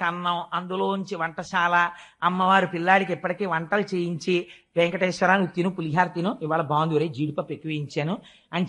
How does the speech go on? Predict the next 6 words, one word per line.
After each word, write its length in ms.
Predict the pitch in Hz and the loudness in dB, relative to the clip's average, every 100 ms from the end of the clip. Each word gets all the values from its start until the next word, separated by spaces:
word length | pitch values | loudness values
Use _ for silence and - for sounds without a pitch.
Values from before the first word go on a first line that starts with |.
| 185 | -2
చెప్పి 200 | 175 208 | -2 -4
అంత 220 | 196 196 | -6 -10
స్వతంత్రంగా 720 | 160 139 160 185 233 233 240 | -12 -12 -12 -10 -8 -4 -4
కూర్చుని 420 | 233 185 - 226 | -4 -8 -4 -4
పెడుతూ 380 | 220 170 175 202 | -2 -2 0 0
ఉంటే, 480 | 170 165 165 165 | 2 6 8 6